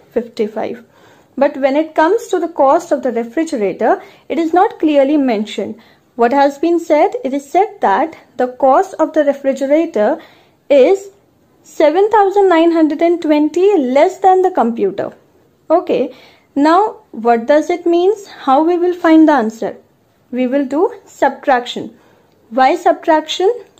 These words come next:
We will take one small example. So for example, if I have brought two things, pen and pencil. Okay,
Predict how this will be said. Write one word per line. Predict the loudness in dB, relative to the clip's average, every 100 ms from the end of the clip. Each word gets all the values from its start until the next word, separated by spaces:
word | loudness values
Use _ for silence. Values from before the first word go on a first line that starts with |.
| _ -6
We | 0
will | 4 4
take | 4 0 0
one | 0 0
small | 0 0 0
example. | -2 -8 -12 -12 -14 -16 -20 _ _ _ _ _ _ _ -20 _ _ _
So | -8
for | 0 0
example, | 0 -4 -6 -6 -6 -4 -4 -4 -16 _ _ _ _ _ _ -6
if | -4 2
I | 2
have | 4 2 0 -2 0
brought | 2 2 0 0
two | 2 2
things, | -2 -6 -10 -18 -20 _ _ -2
pen | 0 0 -4 -8 _ _ _ _ _ _ _ _ _ -4
and | -2 0 -2 -4 -20 _ _ _ _ _ _ 0
pencil. | 2 2 -2 -8 -8 -16 _ _ _ _ _ _ _ _ _ -8
Okay, | -6 -4 -4 -4